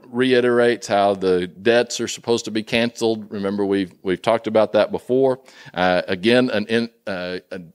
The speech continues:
emphasis on being generous to the poor. One, one thing, and we see this throughout Scripture, we've already seen it before, but verse eleven says, "For the poor will never cease from the land. Therefore I command you, saying, you shall open your hand wide to your brother, to your poor, your needy,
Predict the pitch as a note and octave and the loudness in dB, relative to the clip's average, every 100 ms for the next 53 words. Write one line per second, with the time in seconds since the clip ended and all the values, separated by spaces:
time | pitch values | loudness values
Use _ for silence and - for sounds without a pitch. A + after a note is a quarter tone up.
0 | B2 B2 B2 - B2+ A#2+ G2+ G2 G2+ G2+ | -2 -2 -2 0 0 2 0 2 0 0
1 | F2+ A2 A2 A#2+ B2 B2 - G2 F#2 - | 0 0 2 2 0 -2 -4 -4 -4 -2
2 | A#2+ C3+ C#3+ - - G#2 A2+ A#2 G#2+ G#2 | 2 2 0 -12 -16 -2 2 2 0 -4
3 | _ - A#2 A#2 A#2+ A#2 A2 G#2+ E3+ D#3 | _ -4 -2 2 2 2 2 0 0 2
4 | A#2 - A2 G#2+ A2 - - A#2+ A#2+ G#2 | 2 0 2 4 4 2 -2 -2 2 2
5 | F#2+ G2+ G2+ - G#2 F#2 G2 - A2 A2 | 4 2 0 -2 -2 -2 -6 -2 0 0
6 | D#2+ G2+ G2+ G2 G2 G#2+ A#2 - - - | 2 0 0 2 2 4 0 -4 -20 -20
7 | - G#2+ G2+ - - - A2+ G#2+ - C#3 | 0 2 2 -2 -10 -2 2 0 0 0
8 | D3 D#3 A#2+ G#2 G2+ G#2+ A#2 - - B2+ | 2 2 2 0 2 2 2 -4 -2 -2
9 | G2+ F2+ - - _ - _ G#2+ G#2 G#2 | -2 -4 -8 -10 _ -20 _ -2 0 2
10 | G2+ F2+ D2+ C2 - _ _ _ _ - | 2 0 -2 -8 -18 _ _ _ _ 0
11 | G#2+ - A#2+ A#2+ A#2+ A#2 G#2+ F#2+ F#2 F2 | 0 2 2 4 2 -2 0 0 -2 -6
12 | - F2 F2+ F2+ F2+ F#2 F2 F#2+ G2 A2 | -4 -2 -2 -4 -4 -2 2 0 0 0
13 | G#2 G#2 G#2 G2 F#2+ G2 G2+ G2+ G2+ F2+ | 0 0 -2 0 2 4 2 0 -4 0
14 | G2 G2 G2 - F2 E2+ - G2+ F#2+ F#2+ | 2 2 0 -2 -4 -4 -4 0 2 2
15 | E2+ F2 F2+ F2+ F#2 F2+ | 2 0 0 0 0 -4